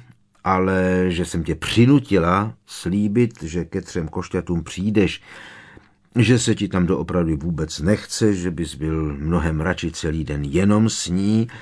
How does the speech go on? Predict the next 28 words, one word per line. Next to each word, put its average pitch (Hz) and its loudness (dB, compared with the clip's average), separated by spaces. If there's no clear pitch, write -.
že 143 2
si 127 -2
ale 90 4
bohužel 78 2
myslíš, 104 2
že 87 -2
je 85 0
fakt - -4
nutné, 110 4
aby 92 0
ses - -6
se - -6
mnou 160 -4
sešel, 151 0
a 165 2
pak - 0
se 208 2
jí 196 2
měl 139 6
zeptat, 151 2
jestli 170 4
by 165 6
byla 160 4
tak 98 -4
hrozně 71 -2
hodná 127 2
a 117 0
šla 160 2